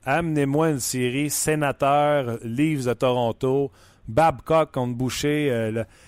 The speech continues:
le maître et la, la, le dauphin, euh, parce que Guy Boucher, euh, vénère beaucoup, euh, euh, Mike Babcock.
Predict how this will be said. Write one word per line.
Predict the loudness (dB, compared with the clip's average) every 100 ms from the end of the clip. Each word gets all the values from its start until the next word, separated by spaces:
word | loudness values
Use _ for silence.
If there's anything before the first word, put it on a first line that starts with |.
| -20 -6
le | 2 2
maître | 4 2 2 0
et | 0
la, | 4 2
la, | 2 0
le | 2 2
dauphin, | 4 4 2 0 0 0 0
euh, |
parce | -2 -2
que | -2
Guy | -4
Boucher, | -6 -4 -2 0
euh, | 0 0
vénère | -2 0 -2
beaucoup, | -4 -4 0 0
euh, | 0 -4
euh, | -8 -8 -6
Mike | -6 -2
Babcock. | -4 -4 -2 -2